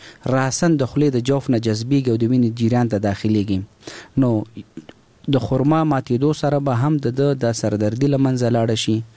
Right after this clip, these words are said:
بل په ضمن کې کوشش دې دا وکړي، دا چې دا کوم عمل کوي، خپله د عمل پرېښودل د شپاړس، اوولس ساعتو لپاره دا هم د سردردۍ لامل ګرځېدی شي.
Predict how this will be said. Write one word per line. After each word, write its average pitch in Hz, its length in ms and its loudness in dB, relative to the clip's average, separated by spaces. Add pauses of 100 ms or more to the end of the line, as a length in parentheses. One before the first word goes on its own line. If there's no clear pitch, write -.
(360)
بل 170 140 2
په 143 140 -2
ضمن 151 300 0
کې 139 120 -6
کوشش 120 480 -4
دې 127 200 -2
دا 131 100 2
وکړي، 117 340 -2 (340)
دا 156 120 2
چې 147 120 -4
دا 117 140 0
کوم 117 220 0
عمل 120 240 0
کوي، 95 240 -4 (560)
خپله 139 300 0
د 117 60 0
عمل 120 380 2
پرېښودل 117 480 -2
د 110 40 0
شپاړس، 117 520 -4
اوولس 120 320 -2
ساعتو 120 240 -2
لپاره 120 400 -2 (300)
دا 123 100 0
هم 139 180 0
د 120 80 -2
سردردۍ 110 600 0
لامل 113 240 0
ګرځېدی 107 440 -2
شي. 107 220 -2